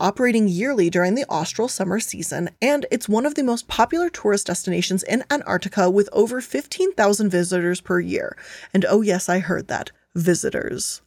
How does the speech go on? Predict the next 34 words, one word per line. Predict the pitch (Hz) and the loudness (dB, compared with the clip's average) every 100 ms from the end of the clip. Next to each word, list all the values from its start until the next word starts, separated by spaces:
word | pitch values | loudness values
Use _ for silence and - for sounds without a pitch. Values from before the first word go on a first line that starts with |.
| - | -6
I | 151 | -4
want | 165 - | -2 -2
to | 165 | 0
be | 170 | 2
on | 165 185 | 2 0
that | - | 0
list. | 170 - - - - _ _ _ _ - | -4 -6 -8 -12 -16 _ _ _ _ 0
On | 233 | 2
the | 269 | 2
outside | 233 320 427 330 | 0 2 2 2
perimeter | - 240 214 208 | 2 4 6 4
of | 196 185 | 4 2
the | 160 | 2
island's | 175 175 175 | 2 2 0
circle, | - 226 208 180 | 0 2 4 4
exposed | 190 - - 247 311 - | 2 -2 0 2 2 -2
to | |
the | 196 | 0
sea, | 190 - 214 202 | 0 0 -2 0
is | 214 185 | 0 2
the | 202 | 2
world's | 180 233 294 247 | 4 4 2 0
largest | 175 175 226 262 | 2 2 2 -4
colony | - 196 196 202 | -2 2 4 4
of | 160 170 | 2 -2
chinstrap | - 180 175 180 - - | -2 -2 0 -2 -2 -6
penguins. | 175 160 - - - | -8 -6 -8 -10 -2
Nearly | 202 208 214 | 4 4 4
four | 220 - 262 277 | 0 2 4 4
hundred | 247 226 233 208 | 2 0 2 0
thousand | 175 175 190 185 | 2 2 4 2
birds | 170 170 - | 0 -2 -2
live | 160 - | -4 -4
there, | - | -6